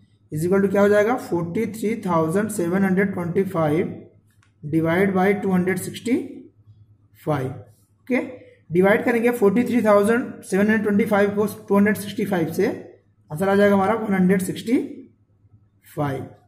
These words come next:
ओके, लिखेंगे आंसर। So, वन हंड्रेड सिक्सटी फ़ाइव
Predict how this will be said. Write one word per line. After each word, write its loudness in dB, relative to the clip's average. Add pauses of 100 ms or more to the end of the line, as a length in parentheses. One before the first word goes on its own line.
(380)
ओके, 0 (560)
लिखेंगे 0
आंसर। 0 (1000)
So, 2 (1600)
वन 2
हंड्रेड 0
सिक्सटी -4
फ़ाइव -2